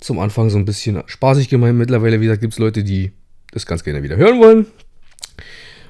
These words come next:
Und deswegen sei an dieser Stelle gesagt, vielen, vielen Dank an unseren Sponsor Nichts und Niemand.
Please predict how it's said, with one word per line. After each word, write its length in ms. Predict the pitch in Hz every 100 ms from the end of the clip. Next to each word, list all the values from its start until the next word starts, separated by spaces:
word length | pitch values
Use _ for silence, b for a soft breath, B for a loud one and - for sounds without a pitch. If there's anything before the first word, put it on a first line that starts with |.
| B
Und 160 | 143 139
deswegen 320 | 127 120 120
sei 180 | 107 101
an 100 | 95
dieser 200 | 135 120
Stelle 220 | 117 104
gesagt, 340 | 92 90 - -
vielen, 460 | - 214 214 208
vielen 380 | - 147 120 110
Dank 400 | 107 101 101 -
an 140 | 104 101
unseren 220 | 95 92
Sponsor 640 | - - 104 98 95 95
Nichts 680 | 95 92 92 92 - - - -
und 220 | 131 147
Niemand. 560 | 165 190 131 87 80